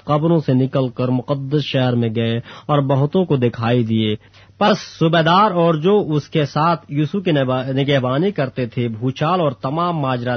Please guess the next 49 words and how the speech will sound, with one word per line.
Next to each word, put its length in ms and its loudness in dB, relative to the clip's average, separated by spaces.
دیکھ 240 -4
کر 200 -4
بہت 400 -6
ہی 160 -4
ڈر 200 -2
کر 180 -6
کہنے 340 0
لگے 300 -2
کہ 60 2
بے 240 2
شک 260 -4
یہ 60 2
خدا 300 -2
کا 120 -4
بیٹا 360 -4
تھا، 280 -6
اور 160 4
وہاں 360 2
بہت 400 2
سی 200 -2
عورتیں 440 2
جو 260 -2
گلیل 420 2
سے 200 -2
یسوع 340 -2
کی 120 -4
خدمت 420 -4
کرتی 320 -4
ہوئی 240 -2
اس 220 -6
کے 120 -6
پیچھے 360 -8
پیچھے 320 -8
آئی 280 -4
تھیں 280 0
دور 400 2
سے 120 2
دیکھ 340 0
رہی 160 2
تھیں۔ 300 -2
ان 200 4
میں 80 4
مریم 400 4
مگدلنی 580 4
تھی 300 2
اور 200 2
یعقوب 520 4
اور 120 6
یوسس 760 2